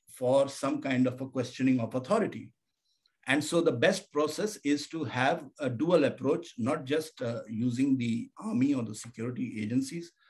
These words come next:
but also to involve, uh, the political process in that. And that actually, uh, uh, by sticking to that line,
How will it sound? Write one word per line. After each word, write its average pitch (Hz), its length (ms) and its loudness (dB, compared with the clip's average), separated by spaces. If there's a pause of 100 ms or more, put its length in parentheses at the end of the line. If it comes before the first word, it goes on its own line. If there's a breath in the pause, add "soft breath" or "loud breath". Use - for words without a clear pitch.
(200)
but 135 160 -4
also 143 440 0
to 147 160 -2
involve, 127 640 6 (540)
uh, 123 180 0
the 123 140 -2
political 135 500 2
process - 460 -2
in 110 140 0
that. 101 200 -4
And 131 180 6
that 139 260 6 (360)
actually, 151 680 6 (440)
uh, 123 360 0 (100)
uh, 123 180 -8
by 120 200 -4
sticking 170 480 -2
to 151 160 0
that 147 260 4
line, 135 480 4